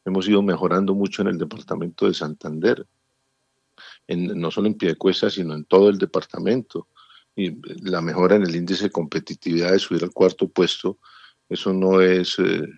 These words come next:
por obra y gracia del Espíritu Santo, es por las tareas que se han venido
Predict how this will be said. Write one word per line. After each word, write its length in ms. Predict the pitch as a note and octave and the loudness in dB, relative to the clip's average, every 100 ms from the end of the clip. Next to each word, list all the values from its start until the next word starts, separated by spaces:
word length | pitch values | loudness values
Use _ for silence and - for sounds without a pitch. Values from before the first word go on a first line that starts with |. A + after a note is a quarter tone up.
| G#2+ B2 - | -18 -20 -6
por 160 | F2+ | -4
obra 320 | F2 F2 F2+ F#2 | -2 -2 0 0
y 80 | |
gracia 340 | F2+ F2+ F2+ F#2+ | 2 0 0 0
del 100 | E2+ | 0
Espíritu 460 | - - D#2+ - | -4 -8 -8 -6
Santo, 380 | D2+ G2+ A2+ - | -2 -2 -2 -4
es 80 | - | -4
por 180 | - F#2+ | -2 -2
las 260 | E2+ - | -2 -6
tareas 440 | - E2 E2+ F#2 F#2+ | -4 0 4 4 4
que 100 | - | -2
se 80 | F2 | -8
han 140 | E2+ | -6
venido 380 | F2 F2+ F2+ | -4 -4 -4